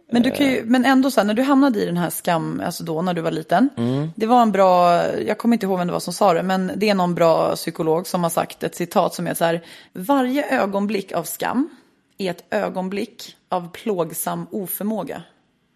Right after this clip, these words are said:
Speaker 2: Ja.
Speaker 1: Och om man, om man tänker efter vad som händer med en, och ni som lyssnar nu, om ni tänker tillbaka på någon situation där ni har upplevt, ja, men där ni verkligen känt er skamsna eller känt skam.
Speaker 2: Mm.
Speaker 1: Vad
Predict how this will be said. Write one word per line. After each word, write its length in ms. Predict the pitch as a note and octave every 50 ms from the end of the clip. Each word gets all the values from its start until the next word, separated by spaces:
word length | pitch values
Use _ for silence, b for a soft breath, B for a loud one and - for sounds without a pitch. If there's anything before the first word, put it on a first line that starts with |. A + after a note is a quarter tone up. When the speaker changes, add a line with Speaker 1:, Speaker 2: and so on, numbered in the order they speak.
| _ _ _ _ _ _ _ _ _ _ _ _ _ _ _
Speaker 2:
Ja. 260 | - G#2+ A#2+ C3 C#3+
Speaker 1:
Och 180 | D#3+ C4 C4 C#4+
om 60 | C#4+
man, 200 | C4 C#4+ C#4 B3
om 80 | B3+ C4
man 140 | C4 C4 B3
tänker 260 | C4+ C4+ B3+ - C4+
efter 520 | D4 C#4 - - - - A#3 A3 A3 - - - -
vad 260 | G#3+ A#3+ B3 B3 B3
som 160 | - B3+ B3
händer 400 | A#3+ B3 D4+ D4+ C#4+ B3 G#3 F#3+
med 140 | F3+ E3+ D#3
en, 240 | D#3+ F#3 A3+ C4 C#4 - _ _ _
och 120 | - - G#3
ni 120 | G3+ G3+
som 180 | F#3+ - G3 G3
lyssnar 280 | G3+ G3 - - A3+
nu, 200 | G3 D#3+ F3 A3+ B3+ b b b b b b b b b b b _ -
om 160 | C4 A3+ A3+
ni 160 | A#3 A#3 A3+
tänker 260 | A3+ - C4 B3 C4+
tillbaka 440 | B3 C4 A3+ C#4 D4 C#4 C#4+ - G3+
på 160 | F3 G3 F#3+
någon 160 | F#3 F3+ F3+
situation 680 | F3 - F#3 - - F#3 F#3 - - - G3+ E3 E3 F3
där 100 | E3+ F3
ni 80 | F3
har 80 | F3+ F3
upplevt, 600 | - G#3 - - E3 E3 E3+ - - _ - - - - - - - -
ja, 60 | -
men 100 | A#3+ B3
där 100 | A3+ A3+
ni 100 | A3+ G#3+
verkligen 320 | G#3 G#3 G3 F3+ - F3+ F3
känt 240 | - F#3 E3+ E3+ F3
er 60 | F3
skamsna 760 | - - - - G#3 F#3 E3 D#3+ E3 - - F#3+ F#3 - E3+ -
eller 160 | - - F3+
känt 220 | F3 - F3 -
skam. 340 | - - - F#3+ E3+ - G3 G3 B B B B B B B
Speaker 2:
Mm. 120 | G#2+ G#2 A2 A2 B B B B _ _ _ _ _ _ _ _ _ -
Speaker 1:
Vad 140 | G3+ B3 B3+